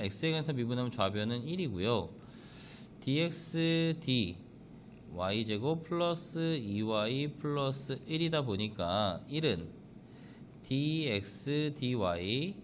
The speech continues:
곱하기 디와이 D에 와이 제곱 플러스 이 와이 플러스 일. 이제는 Y에 관해서 미분할 수 있겠지. 그래서 일은 디엑스 디와이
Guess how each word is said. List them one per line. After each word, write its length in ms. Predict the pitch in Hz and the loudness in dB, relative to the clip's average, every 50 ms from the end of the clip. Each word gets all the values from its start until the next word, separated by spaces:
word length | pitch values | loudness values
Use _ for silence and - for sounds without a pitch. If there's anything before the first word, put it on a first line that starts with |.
| - - - - - - - - - | -16 -16 -16 -18 -16 -16 -14 -10 -8
곱하기 840 | 90 87 - - 98 95 98 110 127 143 156 165 175 185 190 190 - - - - - - - | -8 -6 0 2 2 2 2 2 0 0 0 0 0 0 -2 -4 -8 -12 -16 -18 -18 -16 -8
디와이 520 | - 95 92 90 90 90 85 85 87 87 - | -4 -2 0 2 2 2 0 0 -2 -6 -6
D에 560 | - - 113 117 131 151 165 175 185 202 202 - - - - - - - - - - - - - | -2 0 2 4 4 4 4 2 0 -2 -4 -8 -14 -16 -18 -18 -16 -16 -16 -16 -16 -16 -12 -6
와이 340 | 87 90 92 101 123 147 147 | -2 0 0 2 0 0 0
제곱 300 | 160 160 156 160 151 - | -2 -2 -2 -2 -4 -2
플러스 440 | - 151 143 139 143 139 - - | -2 0 0 0 -2 -2 -4 -4
이 200 | 139 117 101 95 | -2 -2 0 0
와이 320 | 95 98 95 92 90 90 87 | 2 2 2 2 2 0 -2
플러스 680 | - - 104 98 87 82 85 - - - 131 143 143 - - | -6 -6 -4 -4 -4 -4 -6 -8 -8 -6 -4 -4 -4 -4 0
일. 240 | 160 151 135 120 - - - - - - - - - - - - - - - - | 0 2 2 0 -2 -10 -14 -16 -16 -16 -18 -18 -18 -18 -18 -18 -18 -18 -14 -6
이제는 560 | - 117 117 123 - 156 160 160 165 165 160 131 | -4 -4 -2 0 2 2 2 4 4 2 2 2
Y에 280 | 107 107 113 131 139 | 2 4 4 4 2
관해서 240 | 139 143 139 131 135 | 2 0 0 -2 0
미분할 340 | 117 107 107 117 127 131 135 | 2 2 2 2 2 2 2
수 140 | 131 135 127 | 0 0 -2
있겠지. 440 | 110 101 - 117 117 - - 156 151 | -2 0 -2 -4 -2 -2 -2 0 0
그래서 240 | 123 90 90 98 98 | 0 0 0 -2 -2
일은 520 | 107 127 135 135 131 135 165 208 220 208 - - - - - - - - - - | -2 0 2 2 4 4 2 0 -2 -4 -8 -14 -16 -16 -16 -18 -18 -18 -14 -8
디엑스 840 | - 101 101 98 92 92 - - - 135 147 151 160 160 160 156 160 - | -2 0 0 0 0 -2 -6 -6 -2 0 2 2 2 2 0 0 -2 -4
디와이 600 | - 143 147 147 131 104 92 87 87 90 87 | -2 0 0 2 2 4 2 2 2 0 -4